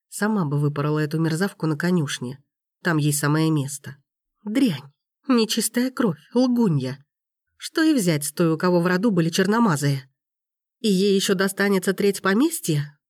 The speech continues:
Нет уж, не бывать такому. И уж точно не стоит Филиппу на ней жениться. И даже на балу нечего с ней танцевать.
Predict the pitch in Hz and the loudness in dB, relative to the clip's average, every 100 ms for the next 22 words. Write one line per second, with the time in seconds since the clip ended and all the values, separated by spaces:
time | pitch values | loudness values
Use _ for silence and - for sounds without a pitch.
0 | _ - 311 254 190 147 269 - - - | _ 0 2 4 2 0 -2 -2 -6 -12
1 | _ _ 240 208 269 220 214 277 269 180 | _ _ 0 2 2 0 -2 -6 -4 -2
2 | 143 143 _ _ _ _ _ _ _ 262 | -2 -2 _ _ _ _ _ _ _ -2
3 | 247 - 349 - 165 170 - 180 175 208 | 0 -2 -4 -2 0 -2 0 0 0 0
4 | 240 262 170 170 175 170 208 214 151 147 | -2 0 0 2 4 4 4 2 2 -2
5 | 147 143 - _ _ _ _ _ _ _ | -6 -8 -12 _ _ _ _ _ _ _
6 | 262 233 226 247 254 311 262 147 156 147 | -2 0 2 4 4 4 4 4 2 2
7 | 170 170 175 160 180 190 170 151 - | 0 2 0 2 0 2 0 -2 -6